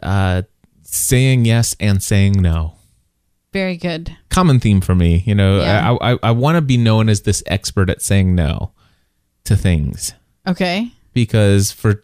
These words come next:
Speaker 1: far too long, I say yes, I've said yes to too many things. And of
Speaker 2: Okay.
Speaker 1: course, I was evaluating all the things that have been going on, you know, recently, all the different things going on with my schedule. If I weren't walking two hours a day,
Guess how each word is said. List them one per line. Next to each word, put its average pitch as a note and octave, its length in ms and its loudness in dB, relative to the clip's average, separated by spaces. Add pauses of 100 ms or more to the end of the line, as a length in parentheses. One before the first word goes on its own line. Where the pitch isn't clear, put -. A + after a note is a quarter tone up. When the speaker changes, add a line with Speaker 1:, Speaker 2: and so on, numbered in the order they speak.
Speaker 1:
far A2 240 0
too A2+ 160 0
long, G2 180 2
I F#2+ 60 2
say G2+ 200 0
yes, F#2+ 440 -2
I've F#2+ 220 -6
said F#2+ 260 -2
yes F#2 180 0
to - 100 -16
too G#2 200 -2
many G2 380 2
things. D#2+ 340 -8
And G2+ 80 0
of G#2 140 0
Speaker 2:
Okay. F3 100 -4
Speaker 1:
course, C#3+ 300 0 (340)
I A#2+ 80 0
was A2+ 140 2
evaluating G#2+ 640 2
all G2 100 0
the G#2 80 0
things G#2 300 0
that G2+ 120 2
have F#2 120 0
been G2 180 2
going F#2+ 240 2
on, F#2 380 2 (180)
you G2+ 140 2
know, F#2 100 2
recently, F2+ 480 -2
all F2+ 120 0
the F#2+ 120 0
different F2 340 -4
things F2 200 0
going F2 160 0
on E2+ 160 2
with E2+ 100 -2
my E2+ 80 -2
schedule. F2 420 0 (1120)
If E3+ 220 0
I E3+ 100 2
weren't E3+ 320 2
walking D#3+ 480 2
two D#3 260 2
hours D#3+ 340 4
a E3 60 2
day, D3 520 0